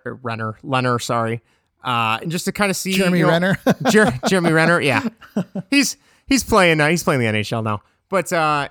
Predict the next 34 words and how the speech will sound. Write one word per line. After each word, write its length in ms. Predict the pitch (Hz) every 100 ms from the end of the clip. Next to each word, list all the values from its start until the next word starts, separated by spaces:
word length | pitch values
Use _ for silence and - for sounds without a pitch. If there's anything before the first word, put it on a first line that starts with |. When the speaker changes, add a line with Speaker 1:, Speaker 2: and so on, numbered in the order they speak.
| -
Speaker 1:
yeah, 220 | 220 208
like, 160 | 147 135
just 140 | 170
to 40 | 143
see 200 | - 151
that, 300 | 143 139 -
you 60 | 135
know, 180 | 123 120
it's 80 | 117
just, 200 | 123 -
it's 100 | 185
awesome. 380 | 185 - 104 -
You 100 | -
know, 160 | 123 139
I 60 | 135
mean, 180 | 127
he, 220 | 127 139 -
he, 220 | 131 131 -
from 180 | 139 -
all 160 | 151
accounts, 380 | 151 - 147 143
everything 280 | 123 131 135
I've 140 | 131 117
read 140 | 123
about 240 | 120 120 117
him, 100 | 117
he 120 | 123
is 120 | 117
just, 180 | 113 -
like, 140 | 113
a 60 | 107
class 360 | - 113 110 -
act 300 | 120 117 -
guy 480 | 113 113 110 104 101